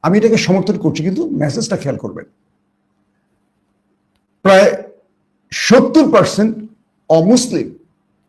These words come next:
এই জাহাজ ভর্তি করে তারা রওনা হয়ে গাজায় এসছেন, তিরিশ পার্সেন্ট ধরেন মুসলিম। এর মধ্যে আরবের অধিকাংশ দেশের কোনো মুসলিম নেই।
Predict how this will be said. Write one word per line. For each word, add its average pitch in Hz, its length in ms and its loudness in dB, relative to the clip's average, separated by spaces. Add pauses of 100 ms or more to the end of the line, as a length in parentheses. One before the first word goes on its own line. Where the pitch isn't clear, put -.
(100)
এই 170 180 4
জাহাজ 185 400 4
ভর্তি 160 360 0
করে - 340 -2 (260)
তারা 139 220 2
রওনা 175 300 4
হয়ে 180 160 -2
গাজায় 123 320 0
এসছেন, - 300 -14 (520)
তিরিশ 233 260 2
পার্সেন্ট 135 360 -4
ধরেন 127 180 -8
মুসলিম। - 340 -14 (640)
এর 240 120 6
মধ্যে 185 560 2
আরবের 180 580 2 (220)
অধিকাংশ 240 420 4
দেশের 165 400 0
কোনো 294 200 0
মুসলিম 135 360 -2
নেই। 85 140 -12